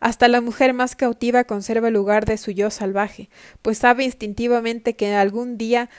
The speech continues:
habrá un requicio, una abertura, una ocasión, y ella lo aprovechará para huir. Creo que todas las mujeres y todos los hombres han nacido con ciertos dones.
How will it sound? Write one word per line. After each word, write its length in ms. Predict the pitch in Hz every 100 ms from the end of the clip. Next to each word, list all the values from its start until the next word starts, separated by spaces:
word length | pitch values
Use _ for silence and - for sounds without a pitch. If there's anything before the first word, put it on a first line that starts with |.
| _
habrá 260 | 220 214 226
un 100 | 233
requicio, 600 | 226 220 - 262 - 208
una 220 | 214 220
abertura, 520 | 220 196 - 254 233
una 160 | 214 202
ocasión, 500 | 196 185 - 233 240 - - -
y 140 | 240
ella 160 | 240 247
lo 100 | 226
aprovechará 640 | 208 196 185 208 202 220 - _
para 240 | 208 185 175
huir. 240 | 160 180 - - - _ _ _ _ _ _ _ _ _ _ _ _ _ _ _ _
Creo 240 | 311 330 339
que 100 | 277
todas 340 | 240 240 254
las 180 | 226 202
mujeres 580 | 196 - 214 226 - - - - -
y 100 | -
todos 320 | - 254 285
los 160 | 240 208
hombres 320 | 208 220 220
han 160 | 202 202
nacido 420 | 196 214 220 233
con 180 | 190 180
ciertos 500 | 202 190 190 185 175
dones. 420 | 165 185 -